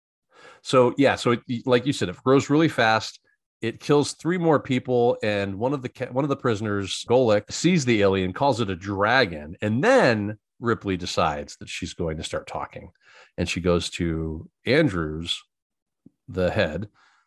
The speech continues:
and tells them, you know, "Hey, look, we've, we've gotta work together to, you know, to kill this thing." And he says, "No, no, no, we're not, we're not gonna kill it because we don't have any weapons." <laughs> There are no guards on this planet.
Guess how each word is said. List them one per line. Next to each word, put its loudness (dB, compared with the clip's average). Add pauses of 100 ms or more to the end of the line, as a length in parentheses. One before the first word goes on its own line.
(340)
and 2
tells 0
them, -2
you -2
know, 0
"Hey, 0
look, 0
we've, -6
we've -6
gotta 4
work -2
together 0 (720)
to, -4 (680)
you -2
know, 0
to -2
kill 0
this -2
thing." -4 (580)
And 0
he 4
says, 0
"No, 4
no, 0
no, 2 (140)
we're -2
not, -2
we're -4
not 2
gonna -8
kill -6
it -12
because -8
we -6
don't -4
have 0
any -2
weapons." -2 (1080)
<laughs> -8 (1080)
There 6
are 4
no 2
guards 4
on -6
this -12
planet. -10